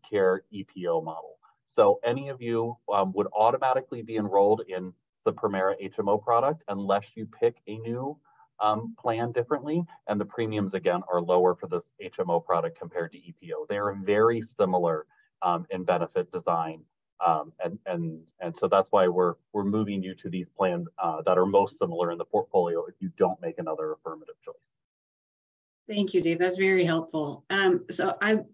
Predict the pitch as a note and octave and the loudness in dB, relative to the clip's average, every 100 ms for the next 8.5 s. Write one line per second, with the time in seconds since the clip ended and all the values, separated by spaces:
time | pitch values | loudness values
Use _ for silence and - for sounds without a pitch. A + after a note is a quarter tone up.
0 | _ - G#3+ G#3+ A3 C4+ F4 E4+ A3 - | _ 0 4 4 4 4 4 4 0 0
1 | A3 A3 - F#3+ F#3 F3+ F3 F3 F3 F3 | -2 0 -2 2 4 2 2 0 -2 0
2 | F#3 F3+ F3+ - F3 F3 F3 F3 F3 - | 2 4 2 -2 -4 -2 0 0 -2 -4
3 | F#3+ G#3 A3 A3 G3 G3+ G3 F3+ G3 F#3+ | -4 -2 -2 -4 -6 -4 0 2 2 2
4 | F#3 F3+ G3+ F#3 F3+ F3+ F3+ F3+ - F3 | -2 0 -4 0 2 2 0 -4 -4 -2
5 | D#3+ D#3 D#3+ G#3 B3 - - - G3 G#3+ | 0 2 2 0 -4 -14 -20 -4 2 6
6 | G#3+ A3 G3+ G3 F#3+ F#3 F#3 F#3 F3+ - | 4 2 0 2 2 0 0 2 2 0
7 | E3+ F3 F3+ F#3 F3+ F3+ F3 E3+ E3+ E3+ | -2 0 0 0 0 2 0 0 -2 -6
8 | E3+ E3+ E3 E3 E3 | -4 -2 0 2 2